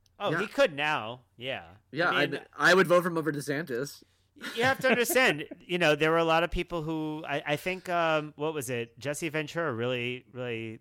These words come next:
Speaker 1: you know, blew that wide open.
Speaker 2: Kane?
Speaker 1: Surprisingly.
Speaker 2: Kane keeping the torch alight.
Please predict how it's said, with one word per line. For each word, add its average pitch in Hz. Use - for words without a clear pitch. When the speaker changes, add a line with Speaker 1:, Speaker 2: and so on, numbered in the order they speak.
Speaker 1:
you 127
know, 110
blew 120
that 131
wide 120
open. 110
Speaker 2:
Kane? 147
Speaker 1:
Surprisingly. 113
Speaker 2:
Kane 160
keeping 160
the 156
torch 151
alight. 165